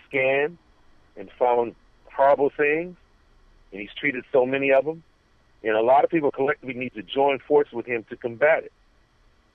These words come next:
and help him. You know, we're, you know, I'm not trying to abolish pro football.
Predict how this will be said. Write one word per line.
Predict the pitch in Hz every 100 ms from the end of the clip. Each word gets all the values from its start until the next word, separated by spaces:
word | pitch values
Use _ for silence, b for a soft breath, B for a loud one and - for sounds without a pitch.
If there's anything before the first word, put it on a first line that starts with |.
| _ -
and | 143
help | 165
him. | - _ _ _ _ _ _ _ _ _ _ _
You | 123
know, | 131
we're, | 120 160
you | 180
know, | 139
I'm | 127 208
not | 185 -
trying | 180 160
to | 151
abolish | 131 147 151 -
pro | 165 151
football. | 175 180 - -